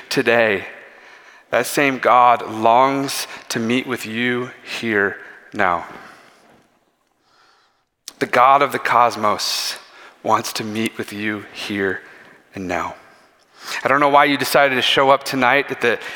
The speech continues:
eight o'clock service. This is our last service, but I don't believe you're here by accident.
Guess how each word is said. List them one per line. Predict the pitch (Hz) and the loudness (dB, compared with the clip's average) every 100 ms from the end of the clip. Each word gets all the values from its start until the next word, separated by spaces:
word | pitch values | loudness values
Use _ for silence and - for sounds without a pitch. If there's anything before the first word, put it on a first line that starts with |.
| - | -2
eight | 131 143 | 0 2
o'clock | 143 160 143 - | 4 4 4 2
service. | 156 139 156 - | 2 4 2 0
This | 127 | -2
is | 131 | 2
our | 131 | 4
last | 127 135 143 - | 6 6 4 0
service, | 139 131 135 - - - - - - | 0 2 0 -2 -8 -10 -12 -4 0
but | 135 | 2
I | |
don't | 156 170 | 2 2
believe | 170 165 156 | 0 2 2
you're | 135 | 0
here | - 143 | 2 2
by | 131 131 | 4 6
accident. | 143 - - 95 | 4 0 -4 -4